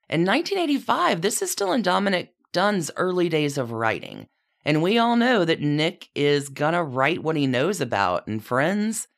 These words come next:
in the mid eighties, it's Mortimer's. This is his scene. These are his people in the Upper East Side. All the socialites, all the historic families who flirt with power and scandal and crime.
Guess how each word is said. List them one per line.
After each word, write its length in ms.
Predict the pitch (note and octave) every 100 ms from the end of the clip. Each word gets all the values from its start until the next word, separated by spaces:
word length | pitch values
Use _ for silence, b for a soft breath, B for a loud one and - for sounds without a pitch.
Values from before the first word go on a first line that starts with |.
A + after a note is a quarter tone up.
| _ _
in 140 | - C#3
the 80 | C3
mid 260 | C#3+ F3
eighties, 600 | F3+ G3+ A#3 A#3+ A#3+ - _ _
it's 320 | A3 - -
Mortimer's. 720 | A#3 A#3 A3+ F#3 B2+ C#2+ - b b b
This 260 | D3 C#3+ C#3
is 160 | B2 -
his 200 | A2 -
scene. 580 | - D#3 A#2 C#2 G1+ - _ _ _ _
These 240 | F3 A3 G#3+
are 80 |
his 320 | E3 F#3+ G#3 -
people 360 | F3+ C#3 C3
in 120 | B2
the 120 | A#2 A#2
Upper 280 | A2 F#2+
East 260 | B1 F#2+ -
Side. 400 | D2+ G1+ A1 - _ _ _ _
All 220 | A2+ C3+
the 120 | D#3 F#3
socialites, 760 | E3 D3 - C3+ C3 B2 -
all 280 | - G#2+ C#3
the 140 | D#3+ F3
historic 500 | F3+ - F3 E3+ -
families 640 | C#3 C3 B2+ B2 A#2+ B2+
who 320 | A#2 A2 G#2+ -
flirt 360 | C#3 C#3 -
with 240 | A#2 - C#3
power 480 | C#3 C#3+ C3+ C3 -
and 260 | G#2+ G2+
scandal 600 | - - C#3+ C#3 C3 B2
and 260 | - F#2+ F#2
crime. 640 | - D#3 D#3 D3 D3